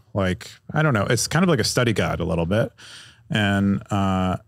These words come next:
it's like, it's like when you had a textbook and at the end of, at the end of a chapter, there were, like, a bunch of questions.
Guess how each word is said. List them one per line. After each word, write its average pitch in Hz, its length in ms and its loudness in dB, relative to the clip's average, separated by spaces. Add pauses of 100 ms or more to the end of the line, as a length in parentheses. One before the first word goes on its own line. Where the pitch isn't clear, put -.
(100)
it's 113 160 0
like, 117 260 0
it's 135 160 -2
like 143 120 2
when 139 80 2
you 120 80 4
had 127 100 2
a 101 60 2
textbook 120 540 0
and 123 100 2
at 131 60 0
the 113 140 0
end 110 180 2
of, 104 320 0 (640)
at 120 100 0
the 127 80 2
end 117 100 4
of 110 60 2
a 110 60 2
chapter, 113 580 2
there 110 140 4
were, 104 160 4
like, 101 200 2
a 107 40 0
bunch 101 220 -2
of 95 80 0
questions. 120 720 0